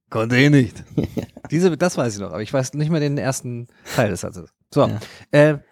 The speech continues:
Speaker 1: ich hab mir sogar eine Vorstellung überlegt vorhin, als ich, äh, die Fenster
Speaker 2: Echt?
Speaker 1: abgedunkelt habe. Hier ist der Mann, für den ich, wenn ich ihn nachmelden könnte, würde ich ihn auf jeden Fall als ersten nachmelden. Hier ist Malte, hallo.
Speaker 2: Ja, vielen Dank und ich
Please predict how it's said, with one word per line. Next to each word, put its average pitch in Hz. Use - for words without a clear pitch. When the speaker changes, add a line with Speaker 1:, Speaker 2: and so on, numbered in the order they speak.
Speaker 1:
ich 135
hab 180
mir 156
sogar 151
eine 147
Vorstellung 131
überlegt 110
vorhin, 120
als 110
ich, 110
äh, 107
die 110
Fenster 139
Speaker 2:
Echt? 87
Speaker 1:
abgedunkelt 104
habe. 113
Hier 190
ist 170
der 143
Mann, 156
für 135
den 131
ich, 151
wenn 151
ich 160
ihn 156
nachmelden 131
könnte, 127
würde 151
ich 147
ihn 151
auf 139
jeden 160
Fall 160
als 143
ersten 123
nachmelden. 95
Hier 135
ist -
Malte, 160
hallo. 127
Speaker 2:
Ja, 156
vielen 156
Dank 151
und 117
ich 127